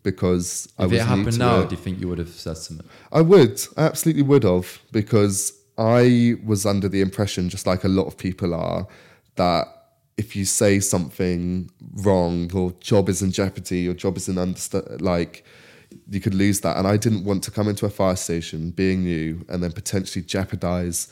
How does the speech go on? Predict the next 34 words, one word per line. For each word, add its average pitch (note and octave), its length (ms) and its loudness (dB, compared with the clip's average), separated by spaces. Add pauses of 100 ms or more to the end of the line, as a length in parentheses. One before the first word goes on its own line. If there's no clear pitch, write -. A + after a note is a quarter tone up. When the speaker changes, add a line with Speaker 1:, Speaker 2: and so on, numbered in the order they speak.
(340)
Speaker 1:
people's G2 340 -4
jobs, G2 260 0
'cause F#2+ 140 -6
these A#2+ 160 0
are A#2+ 60 -4
people A#2 280 0
who've F2+ 120 -4
been F#2+ 180 0
in F2+ 100 0
a E2+ 40 -6
job F2 320 -4
for, - 160 -8
like, E2 340 -6 (380)
twenty-five, F#2+ 840 0
thirty G2 500 -4
years, G2 760 -4 (340)
and G2+ 100 -2
then G2+ 80 2
to G#2 120 -4
then G#2+ 140 4
be G2 100 -2
fired, G#2+ 460 4
lose F#2+ 200 -2
your F#2+ 60 -6
pension G#2 600 2
and F2+ 120 2
all F#2+ 180 2
of - 140 -4
that, F#2 280 0
that - 340 0 (220)
has - 640 0 (140)
a F#2+ 100 -2
deeper F#2+ 720 -2
hurt, E2+ 560 0